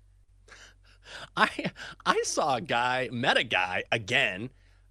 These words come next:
a couple weeks ago at a going-away party for a friend of mine, and I'd only met him once at a bachelor party last year. <laughs> And he comes in, and he's wearing a Busch Light hat,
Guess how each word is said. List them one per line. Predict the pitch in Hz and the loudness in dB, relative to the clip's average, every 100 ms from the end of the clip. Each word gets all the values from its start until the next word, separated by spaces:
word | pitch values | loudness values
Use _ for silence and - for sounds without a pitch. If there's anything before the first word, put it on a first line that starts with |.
| - | -12
a | |
couple | 135 165 202 | -4 -4 -2
weeks | 147 147 - | -2 -2 -4
ago | 127 104 95 98 | -4 -2 -2 -2
at | 110 | -6
a | |
going-away | 110 120 120 120 110 117 | -4 -4 -4 -4 -4 -4
party | - 104 101 | -4 -6 -6
for | - 101 | -8 -8
a | |
friend | - 123 117 | -6 -6 -6
of | |
mine, | 95 80 87 92 _ _ - - | -8 -10 -12 -14 _ _ -14 -2
and | 110 110 107 | 0 0 -2
I'd | 104 123 | -2 -2
only | 147 175 | 0 -2
met | 190 165 | -2 -2
him | 135 131 110 | -2 -4 -2
once | 113 117 123 - - | -2 -2 -4 -6 -6
at | 110 | -4
a | 101 | -2
bachelor | 85 92 101 - 135 | -4 -4 -4 -6 -6
party | 139 143 151 | -2 -2 -2
last | 147 147 151 - | -4 -4 -6 -10
year. | 151 175 - | -10 -10 -14
<laughs> | - _ _ _ - _ - - - | -20 _ _ _ -20 _ -20 -20 -12
And | - - - | -10 -10 -10
he | 269 | -10
comes | - - 247 220 - | -8 -6 -4 -4 -6
in, | 127 143 - - - | -6 -6 -12 -18 -6
and | 143 | -2
he's | 151 135 | 0 2
wearing | 202 220 | 0 2
a | 165 | 2
Busch | 147 156 | 0 0
Light | 131 120 113 | 0 0 0
hat, | 98 85 87 | -2 -6 -10